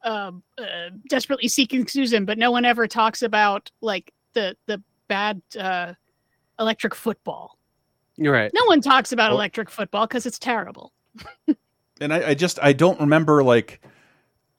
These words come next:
Speaker 3: it was such a broad subject matter, like, a whole decade. And, like,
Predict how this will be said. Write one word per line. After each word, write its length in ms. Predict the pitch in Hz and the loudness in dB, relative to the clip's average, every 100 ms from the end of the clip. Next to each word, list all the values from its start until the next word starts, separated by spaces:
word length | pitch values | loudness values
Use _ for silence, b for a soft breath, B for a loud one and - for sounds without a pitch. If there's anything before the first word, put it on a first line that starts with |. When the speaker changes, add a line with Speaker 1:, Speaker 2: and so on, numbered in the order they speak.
| _ _ - 151 | _ _ -16 0
Speaker 3:
it 100 | 185 | 4
was 140 | 175 | 6
such 220 | - 240 - | 6 6 6
a 60 | |
broad 760 | 156 107 110 131 180 139 110 - | 4 4 4 8 10 10 6 -2
subject 500 | - 160 151 131 - | 4 4 6 4 4
matter, 200 | 95 87 | 0 2
like, 160 | 90 98 | 0 0
a 100 | 90 | -2
whole 260 | 113 135 | 4 4
decade. 580 | 104 117 135 101 87 82 | 6 4 4 0 -2 -2
And, 260 | 127 110 110 | 0 0 2
like, 280 | 104 - | 0 -4